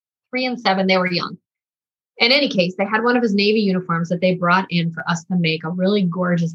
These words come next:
handbag out of his uniform. But in the process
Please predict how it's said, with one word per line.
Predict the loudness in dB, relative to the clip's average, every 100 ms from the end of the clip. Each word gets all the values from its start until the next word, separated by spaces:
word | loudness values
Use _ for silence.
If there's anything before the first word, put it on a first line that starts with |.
| -6
handbag | -2 -2 -4 -12 -14 -10
out | -10
of | -10
his | -10 -6
uniform. | -4 -6 -8 -16 -2
But | 0 2
in | 2
the | 2 -2 -6 -4
process | 0 0 0 2 0